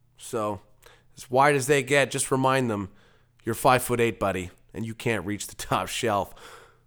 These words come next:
But keep in mind, the bad to that is that they'll probably kick the living shit out of you. So maybe don't actually say that to them. You know, that's maybe not the best idea.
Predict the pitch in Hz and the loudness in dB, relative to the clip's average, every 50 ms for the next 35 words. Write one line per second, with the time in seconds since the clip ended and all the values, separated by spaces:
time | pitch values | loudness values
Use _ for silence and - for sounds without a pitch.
0 | _ _ - 147 135 - 190 190 160 151 156 151 147 147 147 139 131 113 107 139 | _ _ -4 -4 -2 0 0 2 2 4 6 6 6 6 6 4 0 2 8 10
1 | 139 147 151 147 - - 117 123 113 107 113 107 107 95 127 117 107 - - 123 | 12 12 10 10 6 -2 0 2 2 2 2 0 -2 -4 -2 -4 -4 -4 -8 -4
2 | 123 127 127 127 - _ _ - - - 131 120 110 107 - - - 143 - - | -4 -4 -4 -4 -10 _ _ -16 -4 -2 -2 -2 -2 -4 -10 -6 -6 -6 -6 -6
3 | 120 113 117 104 95 85 - - - 143 127 107 95 87 87 82 85 85 - - | -4 -4 -4 -4 -4 -4 -6 -2 0 0 2 2 0 -2 -4 -8 -8 -8 -6 -2
4 | 101 95 92 - - - - - - - 175 190 180 170 123 - 151 139 135 131 | -2 -2 -4 -4 -10 -20 -20 -16 -2 4 4 4 4 4 2 2 2 4 6 4
5 | 131 127 - - 113 - - - 135 123 131 127 120 107 - - - 120 101 101 | 4 4 2 -2 -4 -4 -2 0 2 4 4 4 2 0 -2 -2 -6 -6 -4 -4
6 | 95 92 87 80 - - 107 101 98 101 101 101 101 98 - - 107 101 104 104 | -6 -6 -8 -10 -10 -8 -8 -6 -6 -6 -6 -6 -8 -8 -10 -12 -12 -12 -10 -10
7 | 104 101 98 90 76 - - - - - - - - 50 50 50 50 - | -8 -8 -8 -10 -10 -12 -16 -18 -18 -18 -18 -16 -16 -16 -18 -18 -20 -20